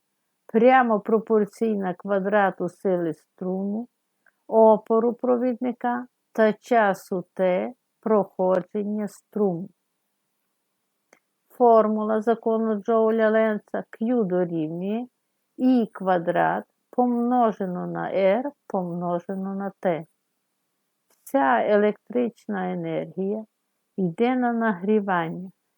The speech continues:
Отже, Q дорівнює І У помножено на І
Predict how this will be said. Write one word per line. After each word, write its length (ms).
Отже, 340
Q 440
дорівнює 760
І 360
У 280
помножено 1000
на 220
І 400